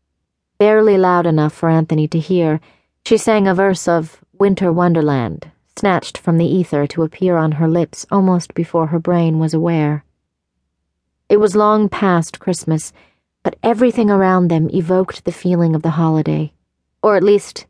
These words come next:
that archetypal holiday everyone wished it could be, the mythical Christmas, the winter wonderland. She was astonished when Anthony began to sing the next verse. Though low, his voice was smooth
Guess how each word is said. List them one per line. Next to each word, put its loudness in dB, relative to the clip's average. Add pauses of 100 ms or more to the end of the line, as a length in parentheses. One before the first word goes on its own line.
(120)
that 0
archetypal -2
holiday 0
everyone 0
wished -2
it -10
could -4
be, -4 (460)
the 2
mythical -2
Christmas, -8 (380)
the 0
winter 0
wonderland. -2 (1080)
She -4
was 0
astonished -4
when 0
Anthony 0
began 0
to -4
sing -2
the 2
next -4
verse. -4 (640)
Though 0
low, 0 (420)
his -4
voice -2
was -4
smooth -2